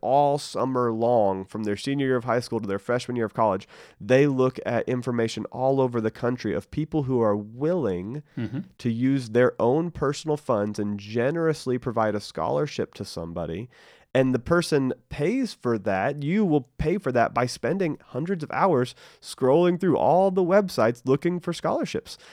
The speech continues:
Speaker 1: And that takes time and it takes energy. <laughs>
Speaker 2: And it's taking the time to apply
Speaker 1: Yes.
Speaker 2: over and
Speaker 1: Oh,
Speaker 2: over.
Speaker 1: absolutely.
Speaker 2: And tho-, those are not easy processes to
Speaker 1: No.
Speaker 2: go through.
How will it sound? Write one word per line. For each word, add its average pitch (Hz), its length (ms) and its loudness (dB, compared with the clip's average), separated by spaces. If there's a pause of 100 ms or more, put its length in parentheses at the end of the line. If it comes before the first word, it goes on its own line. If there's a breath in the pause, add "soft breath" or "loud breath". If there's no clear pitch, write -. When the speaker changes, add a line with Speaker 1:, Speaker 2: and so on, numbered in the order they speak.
(160 loud breath)
Speaker 1:
And 117 120 0
that 139 120 4
takes 156 240 -4
time 117 480 -4
and 120 160 2
it 123 80 2
takes 127 220 -2
energy. 139 580 -2
<laughs> - 40 -8 (1080 loud breath)
Speaker 2:
And 135 200 4
it's 123 240 -4
taking 127 280 -2
the 113 80 0
time 107 300 -2
to 113 180 -6
apply 110 680 0 (260)
Speaker 1:
Yes. 135 380 -6
Speaker 2:
over 113 240 2
and 190 80 4
Speaker 1:
Oh, - 80 4
Speaker 2:
over. - 80 4
Speaker 1:
absolutely. 113 540 0
Speaker 2:
And 156 120 2
tho-, - 60 -18
those 156 260 2
are 135 100 4
not 110 320 0
easy 110 260 -4
processes 175 560 -4
to 98 60 -2
Speaker 1:
No. 95 40 -6
Speaker 2:
go 127 160 -4
through. 90 260 -10